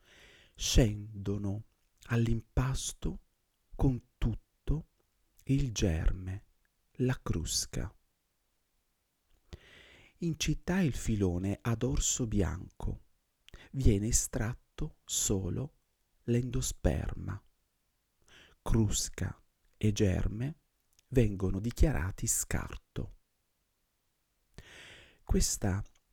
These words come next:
separazione permette al pane di restare morbido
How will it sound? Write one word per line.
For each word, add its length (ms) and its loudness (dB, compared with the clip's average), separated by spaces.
separazione 920 2
permette 640 2
al 160 2
pane 640 -4
di 180 0
restare 440 0
morbido 760 -4